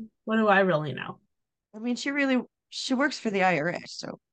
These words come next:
Speaker 2: she can't be that much fun. <laughs>
Speaker 1: Or
Speaker 2: No
Speaker 1: terribly
Speaker 2: offense.
Speaker 1: hap-, or terribly happy.
Speaker 2: Yeah. That would probably, like, that's one of those jobs that would just suck the life out of you.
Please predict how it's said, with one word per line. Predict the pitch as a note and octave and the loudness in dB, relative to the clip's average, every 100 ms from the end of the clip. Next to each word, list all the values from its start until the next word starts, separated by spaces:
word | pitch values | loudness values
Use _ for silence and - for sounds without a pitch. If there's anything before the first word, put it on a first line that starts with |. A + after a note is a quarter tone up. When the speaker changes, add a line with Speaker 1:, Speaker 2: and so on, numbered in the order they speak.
| _ _ _ _ | _ _ _ _
Speaker 2:
she | - A3 | -8 -6
can't | - A3 - | -2 -4 -4
be | F3+ | -4
that | D#3+ - - | -2 -6 -8
much | - | -16
fun. | - - A#3 - - | -10 2 2 2 2
<laughs> | G#3 - _ _ _ _ _ - _ _ | 0 0 _ _ _ _ _ -20 _ _
Speaker 1:
Or | - A3+ A#3 | 0 2 4
Speaker 2:
No | |
Speaker 1:
terribly | D#4+ C4 G3 | 6 8 8
Speaker 2:
offense. | F#3 - - | 6 -2 -4
Speaker 1:
hap-, | F#3 F#3 - - | -2 -2 -4 4
or | C4+ | 4
terribly | C#4 D4 A#3 G#3 F#3 | 4 2 2 4 2
happy. | F#3+ F3+ G3 D3+ D3+ - _ _ _ _ | 2 0 -2 -4 -8 -10 _ _ _ _
Speaker 2:
Yeah. | - - - _ _ _ _ _ _ _ _ _ _ | -20 -18 -20 _ _ _ _ _ _ _ _ _ _
That | B3+ | 2
would | D4+ | 2
probably, | - C4 B3+ C#4 | 4 2 4 4
like, | B3+ A3+ - _ _ | 4 2 -4 _ _
that's | G3+ G3+ G#3+ | -4 -2 -2
one | |
of | F#3 | 0
those | F3+ D#3+ | 0 2
jobs | D#3+ D3+ D#3 | 2 2 -2
that | - E3+ | -12 -12
would | |
just | - - - | -10 -10 -6
suck | D3 - | -8 -8
the | - | -12
life | - E3+ | -10 -6
out | - - | -2 0
of | F3 | 2
you. | A3 | 0